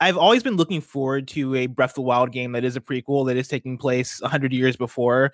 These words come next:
Link awakens and the, the apocalypse has already happened. Like, I, I was looking forward to that story being told and that game, uh, coming out.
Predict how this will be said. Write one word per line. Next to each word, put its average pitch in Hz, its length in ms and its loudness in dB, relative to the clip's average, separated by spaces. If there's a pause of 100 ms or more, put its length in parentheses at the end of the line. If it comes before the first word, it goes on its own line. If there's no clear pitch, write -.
(340)
Link 143 240 0
awakens 131 640 0
and 131 320 -4
the, 135 180 0
the 139 100 4
apocalypse 131 460 0
has 127 80 -2
already 123 220 4
happened. 127 400 0 (320)
Like, 147 100 4
I, 180 160 6 (240)
I 165 140 6
was 220 180 4
looking 185 200 2
forward 147 360 2
to 147 60 -6
that 131 160 4
story 131 260 -4
being 120 200 -6
told 127 320 -2
and 123 100 -8
that 117 200 -4
game, 120 420 -10 (340)
uh, 113 360 2
coming 135 320 0
out. 139 240 4